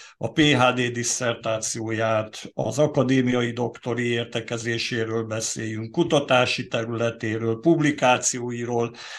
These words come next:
Na de most megkérjük, ö, professzor urat, hogy legyen szíves, ö,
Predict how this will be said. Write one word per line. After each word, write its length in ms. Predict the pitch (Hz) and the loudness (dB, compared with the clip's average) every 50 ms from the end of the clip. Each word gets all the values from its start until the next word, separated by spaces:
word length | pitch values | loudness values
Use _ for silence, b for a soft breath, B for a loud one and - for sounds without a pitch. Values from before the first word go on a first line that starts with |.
| B B B B B B B B _ | B B B B B B B B _
Na 300 | - 139 143 151 160 160 | 0 4 6 8 8 8
de 100 | 151 151 | 8 6
most 260 | 147 143 135 - - | 6 4 2 2 4
megkérjük, 680 | 151 175 175 165 - 156 143 135 127 127 123 127 127 - | 4 4 4 4 2 2 2 2 2 -2 -4 -6 -6 -6
ö, 140 | 135 135 127 | -4 -4 -2
professzor 600 | - 143 156 156 - 147 135 123 - - 123 123 | 0 2 2 2 2 2 0 0 0 -2 -2 0
urat, 340 | 147 170 165 170 156 - - | 2 2 4 4 2 2 0
hogy 200 | 110 117 117 120 | -4 -6 -4 0
legyen 380 | 123 139 147 151 156 139 123 113 | 2 2 4 4 2 0 0 -2
szíves, 720 | - - 131 123 120 135 143 151 156 156 160 - - _ b b b b b b b b b _ | -6 -6 -4 -4 0 2 2 2 2 0 -2 -6 -8 _ b b b b b b b b b _
ö, 360 | - - 135 131 127 131 127 | -6 -2 2 4 4 4 4